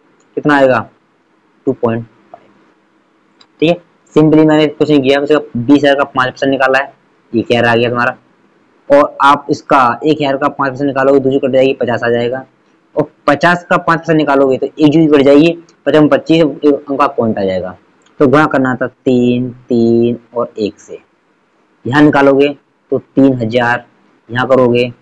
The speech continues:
तो आपका डेढ़ सौ, यहाँ करोगे टू पॉइंट फ़ाइव। अब ऐड करोगे तो तीन हजार एक सौ बावन पॉइंट पाँच, ये आपका compound interest है।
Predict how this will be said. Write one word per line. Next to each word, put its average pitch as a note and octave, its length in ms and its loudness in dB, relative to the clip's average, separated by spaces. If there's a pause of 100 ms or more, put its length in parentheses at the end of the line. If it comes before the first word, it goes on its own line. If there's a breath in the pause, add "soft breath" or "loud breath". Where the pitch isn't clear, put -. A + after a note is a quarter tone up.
(360)
तो C3 40 -2
आपका A#2 260 0
डेढ़ A2 280 2
सौ, A#2 300 -2
यहाँ A2+ 280 -6
करोगे A2+ 340 0 (440)
टू A#2 60 -10
पॉइंट G2+ 300 -8
फ़ाइव। - 180 -20 (520)
अब - 120 -4 (140)
ऐड D3+ 240 0
करोगे D3+ 380 2 (440)
तो C#3 60 -4
तीन D3 460 0
हजार B2 380 -4 (320)
एक C3+ 320 -2
सौ B2+ 220 0
बावन A#2 580 0
पॉइंट B2 400 -8 (720)
पाँच, F2 140 -20 (480)
ये C3 80 0
आपका C3 260 -2 (340)
compound C#3+ 480 0 (140)
interest B2+ 460 -8
है। F#2+ 100 -10